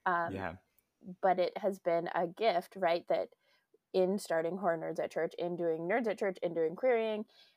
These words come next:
Speaker 1: um, we don't have to start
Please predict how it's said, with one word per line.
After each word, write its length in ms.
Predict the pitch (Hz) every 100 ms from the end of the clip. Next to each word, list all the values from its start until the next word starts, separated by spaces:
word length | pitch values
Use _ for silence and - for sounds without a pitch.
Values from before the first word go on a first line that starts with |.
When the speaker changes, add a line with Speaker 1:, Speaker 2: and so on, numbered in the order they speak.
| _ -
Speaker 1:
um, 240 | 175 - - _ _ _ -
we 240 | 190 196 185 -
don't 360 | 185 170 170 - - -
have 240 | 165 - - -
to 400 | 170 160 160 - _
start 960 | - - - 175 165 165 185 - -